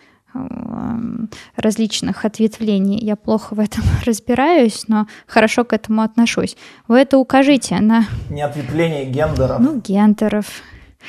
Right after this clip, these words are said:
Speaker 1: <laughs> Гендеров, да. Забыла слово. <laughs> Жарко.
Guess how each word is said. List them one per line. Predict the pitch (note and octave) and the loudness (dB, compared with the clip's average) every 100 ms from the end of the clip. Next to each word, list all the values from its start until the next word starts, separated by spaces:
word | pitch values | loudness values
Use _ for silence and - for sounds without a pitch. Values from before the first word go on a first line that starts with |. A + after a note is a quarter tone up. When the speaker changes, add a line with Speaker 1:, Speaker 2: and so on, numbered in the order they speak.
| - - - - | -18 -18 -2 4
Speaker 1:
<laughs> | F4 - E4 - C#4+ - C#4+ D4+ C#4+ D4+ G4+ C#5 E4+ C4 | 6 8 6 6 2 4 2 0 -2 -4 -6 -2 -2 0
Гендеров, | B3+ - C4+ B3 - A3 - - - | 0 2 0 0 -4 -6 -10 -8 -6
да. | - - - D4+ | -4 -6 -10 -4
Забыла | A3+ A#3+ A#3 C#4 A3+ | 2 4 6 6 4
слово. | A3+ - A#3+ G#3+ G#3 - B3 F4+ | 2 2 4 4 4 2 0 -4
<laughs> | F#4+ D#4+ - | -8 -8 -2
Жарко. | A3+ A#3 A#3 - | 2 4 2 -2